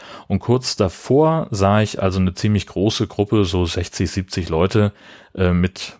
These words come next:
Bannern und, und Plakaten, äh, die sich da sozusagen zum Abmarsch bereit machten. Da hab ich gedacht, "Mensch, da schließt du dich an." Und das waren auch tatsächlich, äh, so die, die coolsten. Die hatten nämlich noch Musik dabei. Akkordeon, Trommeln, Gitarren, so, äh, E-Gitarre, E-Bass auf dem Bollerwagen mit, mit eigenem Verstärker und so.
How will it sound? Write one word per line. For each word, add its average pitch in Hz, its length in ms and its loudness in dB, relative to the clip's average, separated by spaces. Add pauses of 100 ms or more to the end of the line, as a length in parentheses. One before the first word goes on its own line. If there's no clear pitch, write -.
Bannern 101 420 4
und, 90 380 -2
und 87 180 -4
Plakaten, 104 800 0
äh, 95 120 0
die 95 140 -6
sich 95 180 -2
da 92 160 2
sozusagen 92 400 -2
zum 98 120 -6
Abmarsch 90 400 0
bereit 82 360 -4
machten. 85 240 -4
Da 98 60 2
hab 95 40 2
ich 92 60 -2
gedacht, 85 160 -4
"Mensch, 85 180 -6
da 90 180 -2
schließt - 300 -6
du - 60 -16
dich 87 160 -6
an." 117 240 2 (320)
Und 107 100 0
das 123 160 2
waren 147 180 2
auch 117 160 0
tatsächlich, 117 680 -2
äh, 104 80 0
so 104 120 -2
die, 98 320 -6 (200)
die 98 100 -6
coolsten. 131 600 -2 (320)
Die 107 100 2
hatten 127 200 0
nämlich 113 300 2
noch 104 220 0
Musik 127 300 0
dabei. 78 360 -6
Akkordeon, 120 640 0
Trommeln, 117 540 2 (280)
Gitarren, 110 600 2
so, 101 260 0
äh, 90 400 -8
E-Gitarre, 107 600 -2
E-Bass 113 340 0
auf - 160 0
dem 101 140 -4
Bollerwagen 101 580 2
mit, 95 200 -4
mit 101 180 -6
eigenem 98 240 -2
Verstärker 98 540 -4
und 95 120 -4
so. 113 220 -2